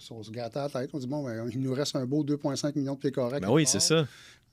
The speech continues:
Speaker 1: qu'est-ce qu'on pourrait faire avec pour faire une différence aussi ? » Tu sais, on est tous
Speaker 2: Mhm.
Speaker 1: dans cette, dans ces générations-là où est-ce qu'on a
Speaker 2: Absolument.
Speaker 1: des jeunes enfants.
Speaker 2: Mhm.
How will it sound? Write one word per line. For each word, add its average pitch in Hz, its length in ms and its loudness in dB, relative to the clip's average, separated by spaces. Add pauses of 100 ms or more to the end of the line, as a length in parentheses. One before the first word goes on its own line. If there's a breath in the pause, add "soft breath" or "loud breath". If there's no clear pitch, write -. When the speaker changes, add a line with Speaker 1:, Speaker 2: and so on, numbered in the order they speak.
(380)
Speaker 1:
qu'est-ce 127 160 -8
qu'on 139 120 -2
pourrait 123 180 -2
faire 135 140 0
avec 127 500 -4
pour - 160 -4
faire 120 80 -2
une 117 60 -2
différence 143 580 -2
aussi ? » 180 240 -4
Tu - 80 -12
sais, - 40 -8
on 131 140 -4
est 113 60 -6
tous 156 140 -6
Speaker 2:
Mhm. 151 120 -8
Speaker 1:
dans 127 160 -6
cette, 117 560 -4
dans 113 160 -4
ces 139 140 4
générations-là 143 640 4
où 151 80 4
est-ce 143 100 0
qu'on 151 60 0
a 131 40 -4
Speaker 2:
Absolument. 107 220 2
Speaker 1:
des 101 60 2
jeunes 143 340 0
enfants. 131 460 -4 (120)
Speaker 2:
Mhm. 101 260 -4